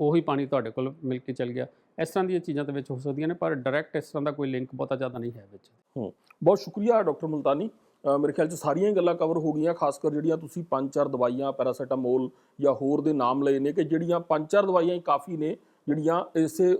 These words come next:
Speaker 2: ਔਖੇ ਸਮੇਂ ਦੇ ਵਿੱਚ, ਤੇ ਜਿਹੜਾ in brief ਔਖਾ ਟਾਈਮ ਬੰਦੇ 'ਤੇ ਆਇਆ ਹੈ ਤਾਂ ਉਸ 'ਚੋਂ ਵੀ ਨਿਕਲ ਜੇ। ਤੇ ਮੇਰੇ ਖਿਆਲ 'ਚ, ਅ, ਜੋ ਮੈਂ ਸਮਝ ਪਾ ਰਿਹਾ ਕਿ ਮੇਰੇ ਖਿਆਲ 'ਚ ਮੈਡੀਕਲ ਫੀਲਡ ਦੇ ਜੋ ਲੋਕ ਨੇ, ਭਾਵੇਂ ਉਹ ਸਰਕਾਰੀ ਖੇਤਰ 'ਚ ਕੰਮ ਕਰਦੇ ਨੇ ਚਾਹੇ ਉਹ ਪ੍ਰਾਈਵੇਟ ਖੇਤਰ 'ਚ ਕੰਮ ਕਰਦੇ ਨੇ,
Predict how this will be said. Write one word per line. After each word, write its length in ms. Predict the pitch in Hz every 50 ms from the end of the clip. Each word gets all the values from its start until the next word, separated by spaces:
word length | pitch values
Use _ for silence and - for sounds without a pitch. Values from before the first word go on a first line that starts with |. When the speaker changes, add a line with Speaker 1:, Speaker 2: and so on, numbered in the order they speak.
| - -
Speaker 2:
ਔਖੇ 280 | 147 135 - - 196
ਸਮੇਂ 260 | 185 190 170 156 156 156
ਦੇ 80 | 156
ਵਿੱਚ, 280 | 151 156 151 - - 214 214 - _ _ _ _ -
ਤੇ 60 | 214 196 208 226 - - - -
ਜਿਹੜਾ 360 | 135 127 208 214 247 269 - -
in 80 | 196 214
brief 280 | 190 160 208 247 254 247 294
ਔਖਾ 280 | - 196 - - 214
ਟਾਈਮ 260 | 196 190 185 175 180 170
ਬੰਦੇ 200 | 160 156 156 160
'ਤੇ 140 | 160 180 - -
ਆਇਆ 280 | 131 131 135 139 127
ਹੈ 160 | 113 101 - _ _ _ _ _ _
ਤਾਂ 80 | 165 - -
ਉਸ 160 | 196 190 185
'ਚੋਂ 160 | - - 226 208
ਵੀ 80 | 214
ਨਿਕਲ 260 | 190 175 170 214 208
ਜੇ। 100 | 208 226
ਤੇ 80 | 214 233
ਮੇਰੇ 140 | 208 202 202
ਖਿਆਲ 140 | 202 247 240
'ਚ, 120 | - -
ਅ, 640 | 262 254 - _ _ _ _ _ - - 175 180 180
ਜੋ 300 | 175 147 147 185 202 220
ਮੈਂ 140 | 214 247 233
ਸਮਝ 340 | - 208 196 226 262 247
ਪਾ 180 | 233 208 160 147
ਰਿਹਾ 220 | 147 151 151 185 247 - _ _ _ _ _ _ _ _
ਕਿ 60 | - 220
ਮੇਰੇ 180 | 208 214 214
ਖਿਆਲ 120 | 214 262 247
'ਚ 140 | 247 277 - - -
ਮੈਡੀਕਲ 800 | 165 156 139 143 151 160 226 220 226 - 269 269 269 269 269 - - _ _ _ - -
ਫੀਲਡ 360 | - - - 190 208 220 226
ਦੇ 160 | 214 214 254 247
ਜੋ 100 | 240 240
ਲੋਕ 240 | 202 151 139 123
ਨੇ, 160 | 131 123 117 120
ਭਾਵੇਂ 340 | - - 143 139 143 160
ਉਹ 400 | - - 202 175 180 185 196 196 -
ਸਰਕਾਰੀ 460 | - - 160 143 - 147 156 156 196
ਖੇਤਰ 300 | 185 - 202 185 - 196
'ਚ 80 | 185 -
ਕੰਮ 200 | - 202 190 196
ਕਰਦੇ 280 | 185 196 190 190 196 196
ਨੇ 160 | 214 226 247 - _ _ _ _ _ -
ਚਾਹੇ 140 | 165 175 196
ਉਹ 80 | 233
ਪ੍ਰਾਈਵੇਟ 340 | 226 208 180 170 170 160 160
ਖੇਤਰ 220 | - 143 - 147 117
'ਚ 40 |
ਕੰਮ 200 | - - 123 123
ਕਰਦੇ 260 | 117 117 110 107 110 107
ਨੇ, 160 | 110 107